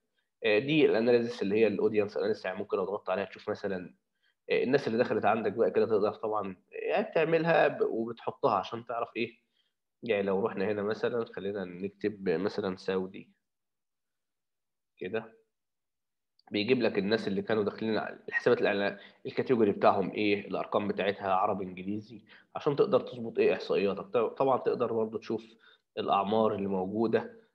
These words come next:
اللوكيشن اللي الناس بتهتم بإيه، ده الناس كانت داخلة عندي من المناطق ديت، كانوا مهتمين بالسبورت.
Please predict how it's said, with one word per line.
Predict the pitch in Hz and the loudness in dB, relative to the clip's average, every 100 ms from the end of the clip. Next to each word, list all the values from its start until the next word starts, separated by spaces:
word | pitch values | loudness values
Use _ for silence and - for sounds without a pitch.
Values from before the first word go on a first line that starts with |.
| _ | _
اللوكيشن | 104 101 101 123 117 110 | -2 0 0 0 0 0
اللي | 98 | -2
الناس | 95 101 110 107 | -4 0 -2 -2
بتهتم | 98 98 113 104 98 | -4 0 0 0 -2
بإيه، | 82 104 107 104 | 0 2 2 2
ده | 110 104 | 2 2
الناس | 104 104 - | 2 -2 -4
كانت | 95 | -6
داخلة | - - 98 | -6 -4 -4
عندي | 101 101 | -4 -6
من | 95 | -6
المناطق | 101 101 101 - | -10 -12 -8 -8
ديت، | 95 101 107 104 | -6 0 0 0
كانوا | 98 95 | -4 -2
مهتمين | 92 98 92 95 101 | -2 -2 -2 -4 -4
بالسبورت. | 95 98 - 101 107 - - | -8 -10 -4 0 0 -2 -20